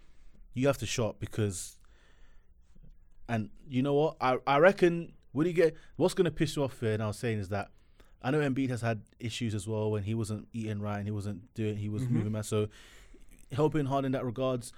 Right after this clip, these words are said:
Speaker 1: I don't even think Harden needs help because he knows what to do. He's been in good shape. He's done whatever. There was even that period where he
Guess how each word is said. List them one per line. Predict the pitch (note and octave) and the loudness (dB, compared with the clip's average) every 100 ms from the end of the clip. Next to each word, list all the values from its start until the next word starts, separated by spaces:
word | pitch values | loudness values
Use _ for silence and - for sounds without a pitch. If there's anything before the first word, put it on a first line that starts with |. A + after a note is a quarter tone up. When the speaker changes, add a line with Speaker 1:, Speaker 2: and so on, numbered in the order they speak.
| - - | -20 -10
Speaker 1:
I | - | -2
don't | C3+ | 0
even | C3 | 0
think | - F#2+ | -2 -6
Harden | G#2 A2+ G#2+ | -4 -2 -2
needs | A2 - | -2 -4
help | G#2 | -6
because | G#2 G#2 G2 | -6 -8 -6
he | |
knows | G#2+ B2 | -4 -4
what | A2 | -6
to | - | -6
do. | A2 | -8
He's | G2 G2+ F2 - - | -6 -8 -10 -12 -4
been | A#2 | 0
in | G#2+ G2+ | 0 -2
good | G#2+ | -6
shape. | G2 G#2 F#2+ | -6 -8 -8
He's | G2+ | -8
done | F#2 G#2+ | -4 -4
whatever. | G2+ G2+ G2 G2 | -4 -4 -6 -6
There | G2+ | -6
was | G#2+ | -4
even | B2 A#2 | -2 -4
that | - - - - - | -6 -14 -20 -20 -6
period | B2 A2+ G#2+ | -2 -2 -2
where | G#2 | -2
he | G#2+ | -2